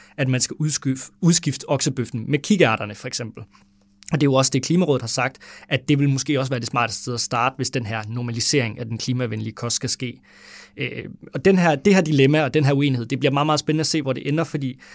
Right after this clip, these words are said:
det bliver jo et eller andet sted også afgørende for, hvordan det her mærke kommer til at se ud, og hvad det helt præcis skal kunne for alle os forbrugere.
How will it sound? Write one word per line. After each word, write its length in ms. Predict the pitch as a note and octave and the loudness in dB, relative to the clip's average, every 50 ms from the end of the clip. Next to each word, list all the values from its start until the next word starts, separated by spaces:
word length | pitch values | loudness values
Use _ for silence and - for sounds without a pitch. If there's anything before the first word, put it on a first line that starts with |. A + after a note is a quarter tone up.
| - - - | -12 -6 -4
det 120 | D#3 C3+ | -2 0
bliver 120 | C3+ D#3 D3+ | 2 2 2
jo 100 | D3 C#3 | 4 2
et 40 | |
eller 140 | C#3+ C#3+ C#3 | 2 0 -2
andet 60 | C3+ | -2
sted 140 | C3 - C#3+ | -2 -2 -2
også 140 | B2+ B2 - | -2 -2 -2
afgørende 420 | - B2 C3 C3 C#3 B2+ A2 A2 | -2 -4 -4 -2 -2 -4 -4 -4
for, 340 | G#2+ - - B2 A#2 A#2+ - _ _ _ _ - | -8 -6 -6 -6 -6 -6 -8 _ _ _ _ -4
hvordan 260 | C3 B2+ A#2+ A#2+ B2 | -2 0 0 0 0
det 80 | C3+ | -2
her 80 | A2 B2 | -2 -2
mærke 220 | A2+ A2 A2+ B2+ | -2 -2 -2 -2
kommer 160 | - B2+ A2+ G#2+ | -2 -4 -4 -2
til 120 | - C3+ | -2 -2
at 60 | A2+ | -2
se 100 | - B2+ | -2 -2
ud, 100 | B2 C3+ - | -4 -6 -6
og 60 | C3+ | -6
hvad 180 | A#2 C3 C#3+ D#3+ | 0 2 2 2
det 120 | - D3+ | 2 2
helt 180 | - F3 D#3 - | 2 0 0 0
præcis 300 | - B2 - - C3 - | -2 -2 -2 0 0 0
skal 200 | - - C#3 - | 0 -2 -4 -8
kunne 380 | - - - D3 D#3 E3 E3+ E3 - _ _ - | -4 0 2 2 2 2 0 -2 -4 _ _ -8
for 320 | - C3+ A2 G#2+ - - | -4 -4 -4 -4 -4 -6
alle 140 | - A#2 A#2 | -6 -6 -6
os 160 | A2+ A2+ - | -6 -6 -8
forbrugere. 400 | - A#2 G#2 A#2 A#2 A2+ A2 A2 | -10 -12 -12 -10 -10 -10 -10 -12